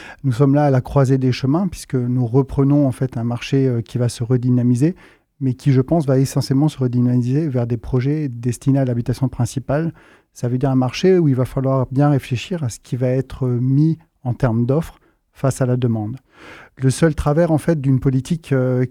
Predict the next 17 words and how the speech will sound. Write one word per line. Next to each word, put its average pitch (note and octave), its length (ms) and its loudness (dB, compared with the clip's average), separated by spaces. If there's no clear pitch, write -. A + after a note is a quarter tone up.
qui E3 200 -2
va C3 380 -2
être C#3+ 360 -2
destinée C3 680 0
essentiellement, C3+ 720 2
en B2 60 -2
fait, - 240 -6
à A2+ 60 -4
des A#2 200 -2
aides C3 140 2
de C3 80 2
l'État B2+ 500 -2
dirigées C3 640 0
vers B2 100 0
l'habitation A#2 460 -4
sim-, A#2+ 180 -6
principale, C#3 640 -4